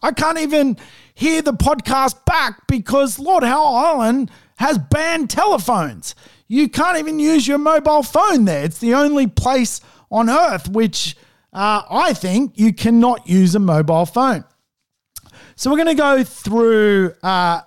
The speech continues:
my location rent gap theory, right? Which is the idea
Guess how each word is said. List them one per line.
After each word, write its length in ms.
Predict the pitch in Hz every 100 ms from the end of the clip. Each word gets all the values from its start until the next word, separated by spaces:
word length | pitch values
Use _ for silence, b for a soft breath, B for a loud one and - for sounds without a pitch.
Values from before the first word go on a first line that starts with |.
| _
my 360 | 180 190 190 185
location 840 | 180 180 180 - 175 180 214 214 156
rent 300 | 165 165 -
gap 320 | 156 151 _
theory, 560 | - 175 147 113 107
right? 400 | 117 143 208 233
Which 280 | 185 180 -
is 300 | 180 165 139
the 160 | - 160
idea 640 | 226 226 170 180 175 175